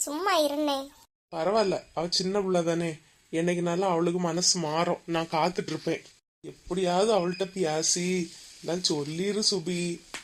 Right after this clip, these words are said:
Speaker 2: உன்னையத்தான் நம்பி இருக்கேன். ச்சே, போயிட்டாளே. யாரு திரும்பி கூட பார்க்காம எப்படி ஓடியானு?
Speaker 1: அண்ணே, இனி உனக்கு காதலுக்கு நான் ஒண்ணும் தூது போக மாட்டேன். நீ வேணா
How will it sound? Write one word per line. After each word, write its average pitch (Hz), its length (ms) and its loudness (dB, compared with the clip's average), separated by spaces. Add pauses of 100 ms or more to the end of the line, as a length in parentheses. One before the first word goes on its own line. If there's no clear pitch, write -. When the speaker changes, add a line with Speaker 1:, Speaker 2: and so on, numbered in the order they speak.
(160)
Speaker 2:
உன்னையத்தான் 180 560 2
நம்பி 190 280 0
இருக்கேன். 180 360 0 (380)
ச்சே, 214 180 2 (600)
போயிட்டாளே. 185 520 4 (800)
யாரு 247 200 2 (120)
திரும்பி 240 400 2
கூட 240 100 8 (120)
பார்க்காம 202 420 2 (100)
எப்படி - 240 -6 (120)
ஓடியானு? 185 400 2 (440)
Speaker 1:
அண்ணே, 381 200 4 (340)
இனி 370 160 0 (140)
உனக்கு 381 260 2 (100)
காதலுக்கு 381 560 2
நான் 320 200 4
ஒண்ணும் 403 240 0
தூது 349 260 0
போக 311 160 4
மாட்டேன். 277 380 2
நீ 349 60 2 (140)
வேணா 339 200 4